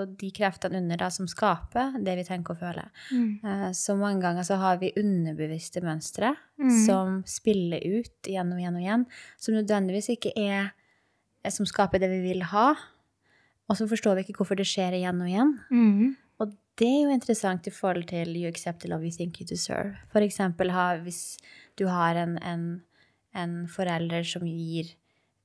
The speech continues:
Speaker 1: veldig lite, for eksempel, og det blir aksept-, akseptabelt, og det er
Speaker 2: Mm.
Speaker 1: din måte på en måte, at du må alltid springe etter, eh, den kjærligheten du aldri har fått, og så kanskje da aksepterer du at det er sånn det er, eller, eller
Speaker 2: Ja.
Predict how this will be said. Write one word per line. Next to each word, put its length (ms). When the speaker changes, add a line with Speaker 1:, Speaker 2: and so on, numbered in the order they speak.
Speaker 1:
veldig 280
lite, 480
for 140
eksempel, 640
og 100
det 160
blir 140
aksept-, 460
akseptabelt, 1000
og 80
det 80
er 60
Speaker 2:
Mm. 20
Speaker 1:
din 160
måte 320
på 80
en 120
måte, 120
at 80
du 60
må 140
alltid 520
springe 460
etter, 640
eh, 220
den 160
kjærligheten 480
du 160
aldri 220
har 100
fått, 380
og 80
så 100
kanskje 380
da 260
aksepterer 440
du 40
at 120
det 120
er 100
sånn 120
det 100
er, 240
eller, 300
eller 120
Speaker 2:
Ja. 140